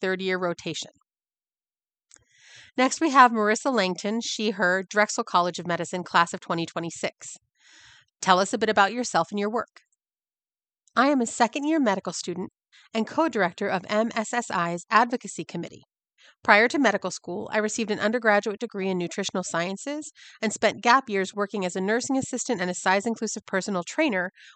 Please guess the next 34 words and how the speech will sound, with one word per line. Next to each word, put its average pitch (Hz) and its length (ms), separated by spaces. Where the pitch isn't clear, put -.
where 208 140
I 196 40
provided 190 460
a 175 60
gentle 196 340
approach 185 380
to 196 80
finding 185 320
enjoyable 180 440
movement 170 300
practices. - 600
How 254 180
did 254 160
you 302 180
learn 214 200
about 175 240
the 180 60
concept 175 460
of 175 100
weight-neutral 175 460
body-affirming 165 680
care? - 280
I 277 140
first 339 260
learned 247 180
about 220 220
weight-inclusive 214 540
care 185 200
through 196 160
my 170 120
personal 208 400
eating 190 220
disorder 180 340
recovery. - 680